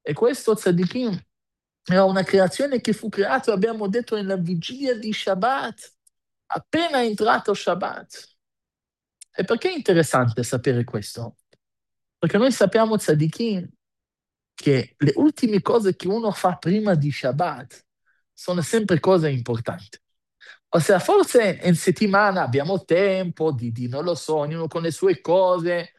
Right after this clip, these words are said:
vedere la televisione, o vedere il WhatsApp, o vedere il status, o Instagram, o Facebook, tutte queste cose.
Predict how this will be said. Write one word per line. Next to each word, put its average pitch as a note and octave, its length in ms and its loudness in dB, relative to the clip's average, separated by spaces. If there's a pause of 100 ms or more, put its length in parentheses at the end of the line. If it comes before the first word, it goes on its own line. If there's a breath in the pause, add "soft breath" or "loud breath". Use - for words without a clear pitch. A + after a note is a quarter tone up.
(300 soft breath)
vedere C#3 400 2
la C3+ 120 0
televisione, F#3 1160 0
o C3+ 160 -6
vedere C#3+ 320 -2
il E3 60 -2
WhatsApp, F#3 800 -2
o D#3+ 40 -8
vedere D3+ 300 -6
il F3 100 -8
status, G3 840 -2
o B2 140 -8
Instagram, F3 960 0
o A#2+ 100 -8
Facebook, F#3 720 0
tutte G3 260 -8
queste F3+ 260 -4
cose. E3 400 -2